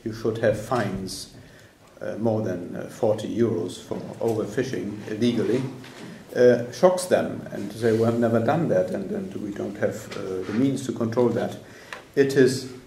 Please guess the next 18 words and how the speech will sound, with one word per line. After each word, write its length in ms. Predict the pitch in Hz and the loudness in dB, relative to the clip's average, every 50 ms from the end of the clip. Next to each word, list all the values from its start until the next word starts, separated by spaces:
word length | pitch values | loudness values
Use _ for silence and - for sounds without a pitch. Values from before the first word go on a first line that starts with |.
| - - - - - - - - - - - - - - - - - - - - - - - - - - - - - - - | -16 -16 -16 -14 -16 -16 -18 -20 -20 -20 -20 -20 -20 -20 -20 -20 -20 -20 -20 -20 -20 -20 -20 -20 -20 -20 -20 -20 -18 -8 0
not 280 | 120 123 120 120 120 - | 2 2 2 2 0 -2
only 300 | 123 127 120 110 107 98 | 0 2 2 2 2 0
a 60 | 101 | -2
problem, 580 | - - 131 120 107 107 101 98 101 104 - - - | 0 2 4 4 4 2 -2 -4 -6 -6 -8 -10 -12
and 120 | 98 - | -12 -10
it's 220 | 101 90 - - | -10 -10 -8 -6
not 260 | 117 117 110 113 110 110 | -4 -4 -2 -4 -4 -6
only 380 | 107 107 101 95 95 92 90 - - - - - - | -6 -6 -4 -6 -6 -8 -8 -10 -14 -18 -20 -6 -4
developing 520 | 120 110 107 110 107 107 104 - 104 101 | -4 0 2 2 2 2 0 -2 -4 -4
the 80 | 104 104 | -6 -6
culture, 380 | - - 107 101 101 - - | -4 -4 -4 -4 -4 -6 -8
it's 260 | - - - - 98 - | -8 -8 -10 -10 -8 -8
simply 460 | - - - - 151 151 107 104 - | -6 -4 -4 -4 -4 -2 -2 -2 -2
a 100 | - - | -4 -6
scandal 720 | - - - - - 135 120 110 - - 92 - - - - - - - - - - - - - - - - - - - - | -8 -8 -6 0 2 4 4 4 2 0 -2 -4 -6 -8 -12 -18 -20 -18 -18 -18 -18 -18 -20 -20 -20 -20 -20 -20 -16 -2 2
how 320 | 117 120 117 110 104 - - - - 123 120 | 4 6 6 6 4 2 -2 -8 -8 0 2
little 220 | 123 117 113 110 | 2 2 2 0
compliance 840 | 107 110 107 98 - 117 107 104 104 101 98 98 - - - - | -2 -4 -6 -4 -2 -2 0 0 0 -2 -4 -4 -6 -10 -10 -12